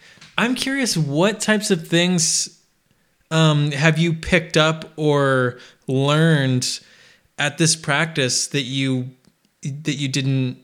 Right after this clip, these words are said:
know before? Like, what have you learned in, in treating, you know, hundreds of people with A D H D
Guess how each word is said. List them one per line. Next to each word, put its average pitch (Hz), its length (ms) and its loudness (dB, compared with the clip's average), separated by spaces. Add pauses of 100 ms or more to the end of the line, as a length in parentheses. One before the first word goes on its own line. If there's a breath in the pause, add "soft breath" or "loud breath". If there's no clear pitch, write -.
(400)
know 143 340 2
before? 131 600 0
Like, 110 160 -6
what 156 120 0
have 151 100 2
you 147 200 0
learned 135 400 0
in, 131 460 -2
in 127 200 -2
treating, 127 800 -2
you 135 120 -2
know, 117 100 -2
hundreds 139 440 0
of 131 140 -4
people 127 420 -2
with 127 160 -2
A 127 140 -2
D 123 180 -2
H - 180 -6
D 123 500 0